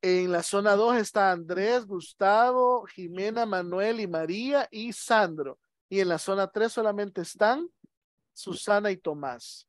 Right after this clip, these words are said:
¿sí? ¿Ven? Entonces, vamos a graficar esta.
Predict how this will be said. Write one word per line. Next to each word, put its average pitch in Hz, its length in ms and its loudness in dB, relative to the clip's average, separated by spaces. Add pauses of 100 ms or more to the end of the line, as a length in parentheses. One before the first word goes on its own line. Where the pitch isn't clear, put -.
¿sí? 190 360 -10 (540)
¿Ven? 180 180 -8 (680)
Entonces, - 360 -8
vamos 220 280 0
a 247 40 2
graficar 208 600 0
esta. - 520 2